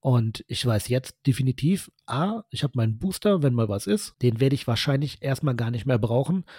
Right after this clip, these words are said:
Und wenn ich den Wagen halt aus der Garage hole, weiß ich, ich brauche mir keine Gedanken machen, "Oh, springt der jetzt überhaupt an? Kann ich überhaupt fahren?" Er ist immer voll.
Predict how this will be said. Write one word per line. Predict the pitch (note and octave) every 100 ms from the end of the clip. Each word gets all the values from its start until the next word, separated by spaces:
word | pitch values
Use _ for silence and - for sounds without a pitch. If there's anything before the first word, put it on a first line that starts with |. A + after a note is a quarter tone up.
| - - _ -
Und | D3 C3+ C3 C#3+
wenn | C3
ich | B2+
den | C3+ B2
Wagen | B2
halt | C3+
aus | B2+
der | -
Garage | A2+ A2 A2+ A#2+ A#2+
hole, | C3 B2+ C3+ C3
weiß | A2 A2 A#2
ich, | -
ich | A2+
brauche | - B2
mir | B2
keine | B2 A#2+
Gedanken | A#2+ A#2 G#2+
machen, | B2
"Oh, | C3+
springt | C3 - C3 B2
der | A#2+
jetzt | -
überhaupt | C3+ C3 -
an? | A#2+ C3
Kann | B2+ C3
ich | B2+
überhaupt | B2+ B2
fahren?" | - C#3 A#2+ B2 - - - - _
Er | - D3+
ist | C3+
immer | B2
voll. | G#2+ A2 F2